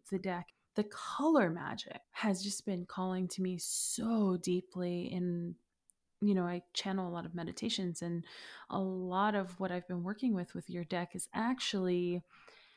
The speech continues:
channeling meditations specific to the color, especially. Really going deep with the colors and where they take me and the worlds that they take me to.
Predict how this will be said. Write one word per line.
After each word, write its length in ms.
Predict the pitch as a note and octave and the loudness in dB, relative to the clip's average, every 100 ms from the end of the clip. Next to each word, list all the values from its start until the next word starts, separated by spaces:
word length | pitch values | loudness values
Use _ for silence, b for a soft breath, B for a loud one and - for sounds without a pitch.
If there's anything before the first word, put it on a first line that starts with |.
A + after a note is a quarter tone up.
| b | b
channeling 680 | - A3 G#3 G#3+ G#3 G3 F#3 | -2 2 4 4 4 2 0
meditations 1400 | F#3 F3+ F3+ - G3 F#3+ G3+ F#3+ F#3 F3+ F3+ - - - - | 0 -2 -4 0 2 2 2 2 2 2 0 0 0 -2 -4
specific 800 | - - G3 - - G#3 - G#3+ - | -4 -2 -2 -2 0 -2 -4 -8 -8
to 140 | D#3 | -8
the 140 | D#3 - | -10 -10
color, 600 | - - F3+ F3+ D3+ - | -10 -4 -2 -2 -4 -4
especially. 920 | D#3 - - - D#3 - B2+ G2+ - - - F#3+ | -6 -6 -6 -4 -2 -2 -2 -4 -6 -10 -6 4
Really 300 | G3 G3+ G3+ | 6 6 4
going 420 | G3+ F#3 F#3 E3+ - | 2 0 0 -2 -4
deep 300 | E3 E3+ - _ | -2 -2 -6 _
with 160 | F3+ - | -10 -8
the 100 | F#3 | -8
colors 760 | - F3 F#3 G#3 A#3 A#3 - B B B - | -8 -4 -2 0 -2 -4 -6 B B B 2
and 180 | F#3+ F3+ | 2 4
where 180 | F#3 | 2
they 160 | F#3 F3 | 4 2
take 460 | F3 - F3+ - G3+ | 0 -4 -4 -2 0
me 220 | G3+ G3 | 2 2
and 120 | F3+ | 0
the 60 | F3 | -2
worlds 640 | E3+ E3+ E3+ E3+ - - | -2 -2 -2 -2 -4 -4
that 140 | F#3+ F3+ | -4 -4
they 120 | F3+ | -6
take 240 | - F3+ - | -4 -8 -6
me 160 | F3 E3+ - - | -6 -4 -4 -4
to. 420 | F3 F3 G3+ A#3+ | -4 -2 0 0